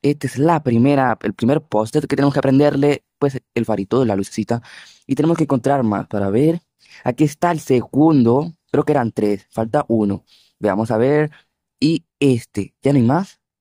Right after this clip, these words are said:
No hay más, chicos. Vamos a ver si No, chicos, este bug es falso. Vean esto. No se desbloqueó. Qué falsos son esas personas. Pero bueno, chicos, vamos a hacer el segundo secreto. Y el segundo secreto es este. Tenemos que tocar las luces otra vez. Bueno,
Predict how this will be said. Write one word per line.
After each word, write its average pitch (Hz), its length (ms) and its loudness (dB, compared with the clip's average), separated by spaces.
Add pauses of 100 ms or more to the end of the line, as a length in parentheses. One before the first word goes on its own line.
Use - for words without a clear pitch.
(440)
No 131 140 2
hay 123 60 4
más, 117 200 0
chicos. 101 240 -4
Vamos 147 220 -2
a 139 100 -2
ver 151 200 0
si 165 360 0 (800)
No, 175 200 4
chicos, 170 380 0
este 165 260 0
bug 147 220 0
es 147 160 0
falso. 131 420 -2
Vean 139 320 2
esto. 135 460 2
No 135 140 2
se 147 180 2
desbloqueó. 135 800 2 (300)
Qué 123 100 2
falsos 139 320 -2
son 143 120 2
esas 135 140 0
personas. 110 480 -2
Pero 156 220 2
bueno, 113 320 2
chicos, 98 260 -4 (240)
vamos 151 160 0
a - 20 -4
hacer 147 120 0
el 135 80 -2
segundo 165 580 2
secreto. 151 640 0 (240)
Y 170 80 -6
el 156 80 -6
segundo 160 340 -2
secreto 139 480 0
es 143 460 2
este. 113 340 -2
Tenemos 165 280 -2
que 160 80 -4
tocar 139 340 -2 (260)
las 127 220 -4
luces 160 400 2
otra 143 220 0
vez. 151 160 -2
Bueno, 101 180 -2